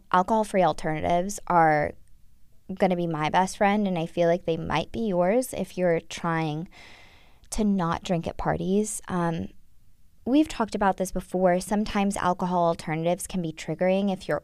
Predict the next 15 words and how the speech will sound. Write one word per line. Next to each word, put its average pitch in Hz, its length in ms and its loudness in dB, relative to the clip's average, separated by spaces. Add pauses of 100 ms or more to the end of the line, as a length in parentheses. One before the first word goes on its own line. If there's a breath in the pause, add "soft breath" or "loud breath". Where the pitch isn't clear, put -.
already 156 640 2 (320 loud breath)
feeling 175 400 -2
tempted. 202 640 2 (380 soft breath)
So 190 500 6 (380)
I 202 160 0
think 226 280 -2
you 240 80 -2
just 196 340 0
have 185 260 -2
to 170 500 -2 (220)
be 190 80 -2
kind 170 400 -4
to 202 100 -2
yourself, 175 560 2
be 170 140 -6